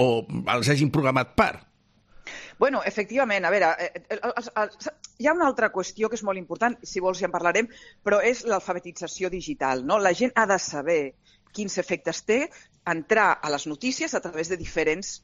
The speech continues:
Speaker 2: eh, diguem-ne, eh, eh, camins,
Speaker 1: Sí.
Speaker 2: no? Si entrem a través de xarxes socials, si entrem a través de, de, de cercadors, eh, els algoritmes estan allà. Eh? I els algoritmes filtren la informació per nosaltres.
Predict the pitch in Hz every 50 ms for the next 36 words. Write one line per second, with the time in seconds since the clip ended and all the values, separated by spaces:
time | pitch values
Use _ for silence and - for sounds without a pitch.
0 | _ _ - 156 143 139 127 123 135 143 160 143 135 139 147 170 196 196 - 151
1 | 139 - 139 127 - - 110 _ - 147 143 151 143 123 117 - - - - 123
2 | 123 269 320 - - - - - - - - - - 254 269 233 208 196 - -
3 | 196 196 190 175 - 160 156 151 151 151 135 - 135 - - 110 - - - -
4 | 294 285 269 269 262 262 - - 220 185 151 - 165 160 147 - 139 143 143 131
5 | - - 147 143 143 131 - _ 143 147 135 - 143 143 - - 139 139 - -
6 | 139 151 202 214 254 339 480 - - - - - - - - - _ - 202 180
7 | 165 165 165 - - _ - 202 190 - 208 196 190 220 214 240 220 247 262 285
8 | 294 - - - - - 170 151 123 113 107 - - _ _ _ _ _ 208 262
9 | - 170 160 139 - 160 160 190 214 240 262 - - - 277 320 302 - 226 220
10 | 202 175 160 - 170 156 156 - - 147 143 - 156 151 143 - - 107 104 -
11 | - - 82 -